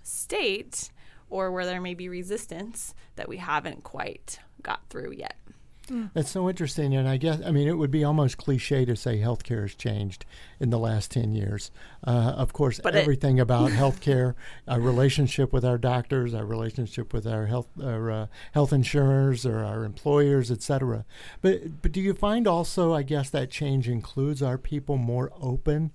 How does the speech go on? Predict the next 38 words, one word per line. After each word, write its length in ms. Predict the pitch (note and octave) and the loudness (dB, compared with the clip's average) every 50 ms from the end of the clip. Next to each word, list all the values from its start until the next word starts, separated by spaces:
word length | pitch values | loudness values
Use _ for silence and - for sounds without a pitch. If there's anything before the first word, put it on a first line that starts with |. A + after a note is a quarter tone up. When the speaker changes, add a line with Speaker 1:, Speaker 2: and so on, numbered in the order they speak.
| - - - - - - - | -8 -20 -20 -20 -10 -4 -2
Speaker 3:
to 100 | D#3 C3 | 0 2
this 240 | D3 D3+ C#3+ - | 2 2 2 2
idea 340 | D#3+ C#3+ C#3 C3 C#3+ C#3+ C#3+ | 0 0 0 2 2 2 2
that 160 | C#3+ C#3+ C3+ | 4 2 0
it's 240 | B2 - - - - | 0 -4 -10 -4 0
more 220 | C#3+ C3+ C3+ C3+ C3 | 2 4 4 4 6
than 180 | C3 C3+ B2+ | 4 4 2
physical, 500 | - - C3+ C3 D3+ C#3 - D3 C#3 C3+ B2 | 4 2 0 0 0 -4 -4 -2 -4 -2 -2
that 140 | B2+ A2+ A2 | -2 -2 -2
it 120 | A#2 B2 | -4 -4
might 340 | A#2+ A2 A2+ A2+ B2 B2+ - | -4 -4 -4 -4 -4 -4 -4
be 120 | C#3 C3 C3+ | -4 -2 0
emotional, 720 | C3 C3 C3 C3 C3+ C3+ - - D3 C#3 C#3 C3+ C3+ C#3 - - - - - - | 0 0 0 0 -2 -2 -4 -4 -2 -2 0 -2 -2 -4 -8 -14 -20 -16 -10 -8
that 120 | A2+ - | -8 -6
it 80 | G#2 G#2 | -6 -8
might 320 | A2 A2 A2 B2+ C3+ C3+ | -8 -4 -4 -4 -4 -2
be 140 | - C#3+ C3 | -2 -4 -4
spiritual, 640 | - - - C#3+ C#3 C#3+ C#3+ C3+ C3+ - C#3+ C3+ C#3 | -4 -4 -2 0 2 2 2 0 -2 -4 -4 -2 -2
that 140 | C3 G#2+ F#2+ | -2 -4 -6
it 140 | A2 - - | -8 -10 -8
might 300 | A2+ A2 A#2 C3 C3 - | -6 -6 -6 -6 -6 -4
be, 360 | C#3 C3+ B2+ C3 C3 B2+ B2+ - - - - - - | -4 -2 -2 -2 -2 -4 -6 -10 -20 -20 -20 -14 -6
you 80 | - C3 | -4 -2
know, 100 | A#2+ A2+ | -2 -2
more 400 | G#2+ A2 B2 B2+ B2+ C3+ C#3 C#3 | -2 -2 0 2 2 4 2 2
than 180 | C3 C3+ B2 A#2 | 2 2 0 -2
s-, 240 | - - - - - - | -2 -6 -12 -14 -12 -10
their 220 | C3+ B2 A#2+ A#2 | -6 -4 -4 -4
physical 420 | - - C3 A2+ B2+ B2 B2 A2+ | -2 -2 -2 -2 -2 -4 -6 -4
symptoms 400 | - - B2+ A#2 G#2+ B2 A2+ G#2+ | -4 -2 -4 -2 -2 -2 -4 -2
alone? 400 | A#2 A2+ A2 A2+ A2+ A#2 B2+ C3+ - - - - | -4 -4 -2 -2 -2 -2 -2 -4 -6 -8 -12 -6
Are 80 | A#2+ A2+ | -6 -4
people 480 | - - - - E3+ E3 D#3+ - B2+ A#2 | -4 -4 -4 -2 -2 -2 -2 -2 -2 -2
also 320 | A2+ A2 A2 - - A#2+ | -2 -4 -4 -4 -6 -6
coming 320 | A2+ - - A#2+ A2 A2 A2 | -6 -6 -6 -8 -6 -6 -8
around 280 | G#2+ A2 A2+ A2 G#2 | -8 -8 -8 -8 -8
to 100 | - - | -10 -12
that? 260 | A#2 - G#2+ - C3 | -14 -14 -14 -14 -14